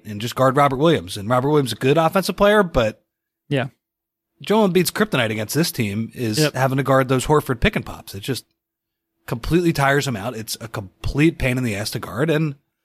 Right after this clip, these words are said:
Speaker 1: the Sixers don't really have an answer for it. Uh, yeah, I, I think I would definitely favor Boston in that series if we do get there, and I,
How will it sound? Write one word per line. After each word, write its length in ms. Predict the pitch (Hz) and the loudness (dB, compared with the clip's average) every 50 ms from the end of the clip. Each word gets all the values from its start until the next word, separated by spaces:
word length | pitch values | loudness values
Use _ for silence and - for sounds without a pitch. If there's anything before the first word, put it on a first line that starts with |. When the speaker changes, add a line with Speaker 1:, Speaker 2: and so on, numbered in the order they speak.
| _ _ _ _ _ _ _ _ - | _ _ _ _ _ _ _ _ -6
Speaker 1:
the 80 | 139 | -4
Sixers 280 | - - 175 - 180 151 | -2 -2 0 0 0 2
don't 180 | 160 165 156 147 | 2 2 2 2
really 160 | 156 156 147 | 2 2 2
have 100 | 143 135 | 2 2
an 80 | 135 147 | 0 0
answer 220 | 160 160 - 135 | -2 -2 -2 -6
for 280 | - - 120 104 98 92 | -6 -6 -6 -6 -6 -6
it. 120 | 95 - _ - | -10 -12 _ -10
Uh, 360 | 120 113 110 113 110 107 101 - _ - - _ _ - _ _ | -6 -4 -2 -2 -2 -4 -6 -8 _ -20 -20 _ _ -20 _ _
yeah, 140 | - 302 294 | 0 0 2
I, 180 | 277 285 320 311 - 285 | 4 2 2 2 2 0
I 40 | 294 | 0
think 180 | 302 339 269 | 0 0 2
I 80 | 277 240 | 2 2
would 200 | 214 190 160 - - _ _ _ - | 2 2 0 -2 -6 _ _ _ 0
definitely 280 | 185 170 - 165 151 135 | 0 0 0 0 -2 0
favor 280 | - 151 147 127 131 | 0 0 0 0 0
Boston 400 | 107 123 117 117 113 - 143 123 | 0 2 0 0 0 0 -2 -2
in 60 | 117 | 0
that 160 | 113 110 107 - | 0 -2 -2 0
series 500 | - 185 233 311 277 277 247 - - - - | 0 0 0 0 0 -4 -4 -6 -6 -8 -6
if 200 | - 143 - - | -4 -4 -4 -2
we 140 | 127 123 120 | 0 0 0
do 180 | 113 123 120 117 | 2 2 2 2
get 220 | 110 143 160 165 | 2 0 0 0
there, 200 | - 220 254 311 | 0 0 0 0
and 120 | 240 220 | 0 -2
I, 80 | 269 285 | -4 -4